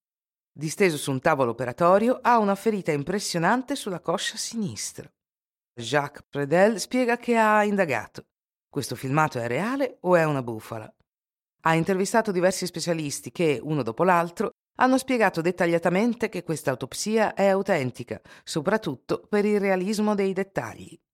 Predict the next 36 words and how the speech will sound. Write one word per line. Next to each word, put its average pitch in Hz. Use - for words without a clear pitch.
Il 208
dottor 202
Patrick 135
Brown, 143
un 139
chirurgo 131
internazionale 113
di 107
Parigi, 156
per 143
esempio, 151
si 156
dice 147
convinto 220
che 202
l'autopsia 170
sia 196
stata 185
eseguita 175
su -
un 151
corpo 185
reale 165
e 170
non 160
su 226
un 202
manichino. 185
Il 185
dottor 196
Brown 247
e 202
la 185
dottoressa 185
Josiane 196
Pujol, 113